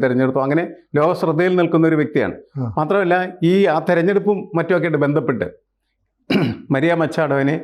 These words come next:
Speaker 1: ട്രാവൽ, ഏഹ്, എന്താണ്,
Speaker 2: ബാൻ.
Speaker 1: ബാൻ.
Speaker 2: ആ.
Speaker 1: ശരിക്കും പറഞ്ഞാൽ അവര് ബാൻ ചെയ്തിരുന്നു.
Speaker 2: ആ.
Speaker 1: ഒരു ട്രാവൽ ബാൻ അവർക്കുണ്ടായിരുന്നു. എന്ന് വെച്ചാൽ യാത്രാ നിരോധനം.
Speaker 2: ഉം.
Speaker 1: അവര് ഇഷ്ടമുള്ള സ്ഥലങ്ങളിലൊന്നും സഞ്ചരിക്കേണ്ട. എന്ന് വെച്ചാൽ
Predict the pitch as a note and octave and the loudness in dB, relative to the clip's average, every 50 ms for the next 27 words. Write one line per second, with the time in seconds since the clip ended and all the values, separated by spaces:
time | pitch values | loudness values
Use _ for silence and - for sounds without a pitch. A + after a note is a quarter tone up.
0 | - - - _ _ _ _ _ _ _ _ - - D#3 D#3+ E3 F#3 F#3+ G#3 G#3 | -10 -18 -20 _ _ _ _ _ _ _ _ -4 -2 0 2 2 2 2 2 0
1 | G#3 G3 - - - - - - - - - - - - - - - - - D#2 | 0 0 -4 -6 -14 -20 -20 -20 -18 -16 -16 -14 -12 -12 -10 -10 -8 -6 -6 -4
2 | - - - - - - - - - - D3+ D3+ D#3 D#3+ - C3 A#2 A#2 - - | -4 -6 -6 -6 -6 -6 -6 -2 0 0 2 2 0 -2 -4 -4 -8 -6 -4 0
3 | D3 D3 C#3+ B2+ G#2+ F#2+ F2 - - - C3+ C3+ A#2+ - - _ _ _ _ _ | 0 2 2 2 0 -2 -4 -6 -10 -10 -10 -10 -10 -10 -14 _ _ _ _ _
4 | _ _ _ _ - - F3 D#3 E3 F3 F#3 F#3 F#3 F#3+ F#3+ F3 F3+ F#3+ F#3+ F#3 | _ _ _ _ -8 -4 -2 0 0 0 0 0 0 0 0 2 2 2 0 0
5 | E3 D#3 E3 F3 G3+ F3+ F#3+ F#3 D3+ B2+ A2+ G2+ F#2+ - - - D#3+ C#3+ C3+ D#3+ | 0 0 0 0 2 2 2 2 2 0 0 -2 -4 -6 -6 -4 -2 0 0 0
6 | F#3 F#3 F#3 G3 F3+ F3+ G3+ A3 A3 F#3+ F3+ F#3 F#3 G3 G#3+ G#3+ G3 F3 - - | 0 0 0 0 0 0 0 0 0 2 2 2 2 2 2 0 0 0 0 0
7 | D3 C3+ A#2+ G#2+ G#2 - - - - - _ _ _ - D3 E3 E3+ E3+ F3 F#3+ | 0 0 0 0 -2 -2 -4 -8 -10 -16 _ _ _ 0 0 2 2 0 0 -2
8 | G#3+ - - - C#3+ C#3 D#3 E3 E3 - F#3 F#3+ F3+ E3 C3+ B2 A#2+ G#2+ G2 F2+ | -2 -4 -4 -2 0 0 0 -2 -2 -2 -2 0 0 0 2 2 2 2 0 -2
9 | - - - - D#3 D3+ C3+ B2 A2+ G#2 F2+ - - D#3 D#3+ F#3 G3 E3+ F#3+ - | -4 -8 -8 -6 -2 0 0 0 -2 -4 -8 -8 -4 -2 0 2 0 0 0 -2
10 | F#3+ F#3 F#3 E3+ F3+ F3 E3 E3 D#3+ D#3+ D#3+ D#3+ D#3+ D#3 D3+ D#3 C#3+ C#3 C#3 C3+ | -2 0 0 0 0 0 2 2 2 2 2 2 0 0 0 0 0 2 2 2
11 | B2+ B2 A2+ F2+ - - - _ _ - - - _ _ _ _ _ _ _ _ | 0 0 -2 -2 -4 -8 -16 _ _ -20 -20 -20 _ _ _ _ _ _ _ _
12 | - D3 D#3 D#3+ D#3+ F3 F3+ F#3 | 0 0 2 2 2 0 0 0